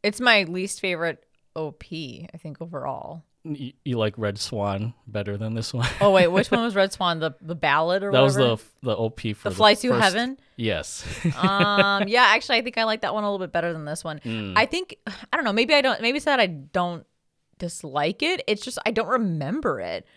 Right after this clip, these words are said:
Speaker 1: When we first started our re-, rewatch, I was like, "I don't remember this opening very much." Like, I remember some vague things, like the Colossal Titan explosion from, like, that aerial view.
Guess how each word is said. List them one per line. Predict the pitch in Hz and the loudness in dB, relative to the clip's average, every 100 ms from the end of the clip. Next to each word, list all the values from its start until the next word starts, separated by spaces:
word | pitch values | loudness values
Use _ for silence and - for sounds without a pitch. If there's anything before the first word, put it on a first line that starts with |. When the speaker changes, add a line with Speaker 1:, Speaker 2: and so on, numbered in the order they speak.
| _ _ | _ _
Speaker 1:
When | 196 220 | -2 0
we | 233 | 0
first | 226 220 233 - | 2 0 0 0
started | 226 226 190 | 0 2 2
our | 175 | 2
re-, | 147 196 | 0 -4
rewatch, | 202 180 233 165 147 - | -4 -2 2 4 4 2
I | 170 | 0
was | 165 | 0
like, | 165 - 196 | -6 -10 -6
"I | |
don't | 262 427 - | -4 -4 -2
remember | 254 196 160 220 202 233 | 0 0 0 2 2 2
this | 180 226 202 - | 0 -4 -4 -2
opening | 175 175 185 170 151 147 165 175 _ - | -2 0 -2 -2 -6 -8 -10 -12 _ -10
very | 175 175 165 151 | 0 2 2 -2
much." | 147 131 165 | -4 -4 -2
Like, | 196 190 | 0 6
I | 202 | 6
remember | 208 202 208 202 | 6 4 2 2
some | 196 196 180 | 0 -2 -4
vague | 139 147 156 | -4 -4 -4
things, | - 180 180 170 | -2 -2 -2 -2
like | 156 - _ _ - | -2 -4 _ _ -8
the | 185 | -8
Colossal | 196 147 143 165 | -2 -2 -2 -4
Titan | 185 160 | -4 -2
explosion | 170 - - - 143 139 160 165 165 170 170 | -4 -8 -12 -8 -8 -6 -2 -2 -2 -6 -6
from, | 170 | -8
like, | 156 156 | -8 -4
that | 160 | -4
aerial | - 147 147 160 170 | -6 -8 -4 -2 -4
view. | 170 185 180 185 | -4 -2 -2 -2